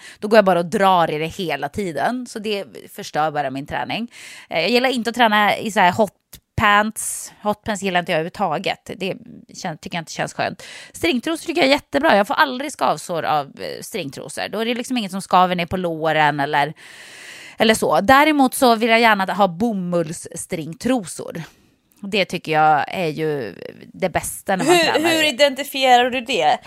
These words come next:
Speaker 2: Alltså, hur känns bomulls tyg.
Speaker 1: Nej, men jag tycker att bomull känns liksom,
Speaker 2: Alltså,
Speaker 1: jag
Speaker 2: det är
Speaker 1: vet inte,
Speaker 2: typ
Speaker 1: nej, men
Speaker 2: vanligt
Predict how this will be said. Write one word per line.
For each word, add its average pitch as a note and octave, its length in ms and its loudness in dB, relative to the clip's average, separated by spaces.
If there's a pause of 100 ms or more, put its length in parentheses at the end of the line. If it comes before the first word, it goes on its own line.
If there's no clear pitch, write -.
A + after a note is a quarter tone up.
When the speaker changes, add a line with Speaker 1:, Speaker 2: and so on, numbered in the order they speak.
(140)
Speaker 2:
Alltså, - 180 -4
hur C4+ 200 -2
känns A#3+ 260 -2
bomulls G#3+ 800 -4 (680)
tyg. C4 320 -6
Speaker 1:
Nej, E4+ 100 0
men F4 80 -2
jag F4+ 160 4
tycker F4+ 280 2
att F#4 120 2
bomull D#4+ 760 -2
känns D4 380 -2
liksom, C#4 500 0 (240)
Speaker 2:
Alltså, D4 200 8
Speaker 1:
jag D4 60 -2
Speaker 2:
det D#4+ 40 2
är D#4+ 40 4
Speaker 1:
vet - 20 4
inte, F4 120 2
Speaker 2:
typ C4+ 80 4
Speaker 1:
nej, C#4+ 80 2
men - 40 0
Speaker 2:
vanligt A#3+ 580 8